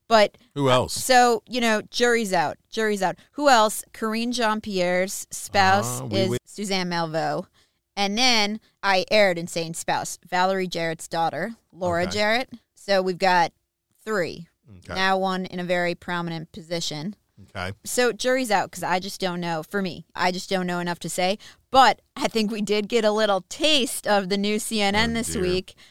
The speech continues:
Speaker 1: And this, we gotta put the link in our show notes to this segment, which is on the drama in the U K over the next prime minister.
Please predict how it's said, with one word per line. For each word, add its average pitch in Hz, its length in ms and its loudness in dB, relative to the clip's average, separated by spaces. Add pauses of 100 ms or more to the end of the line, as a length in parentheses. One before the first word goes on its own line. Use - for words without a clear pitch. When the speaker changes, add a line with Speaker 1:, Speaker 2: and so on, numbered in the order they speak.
(180)
Speaker 1:
And 220 140 0
this, 302 360 0 (400)
we 226 140 -8
gotta 247 280 6
put 220 360 2 (600)
the 202 140 -4
link 196 360 -2
in 185 120 -6
our 175 160 -4
show 175 320 -2
notes 196 500 -4
to - 80 -8
this 180 180 0
segment, 208 500 0
which 180 200 -6
is 185 140 -4
on 180 340 -2 (420)
the 185 380 -2 (120)
drama 190 640 0
in 180 140 -4
the 175 60 -4
U 170 260 -2
K 196 680 0
over 175 720 0
the 175 520 -4
next 180 540 -8
prime 170 340 -6
minister. 175 640 -6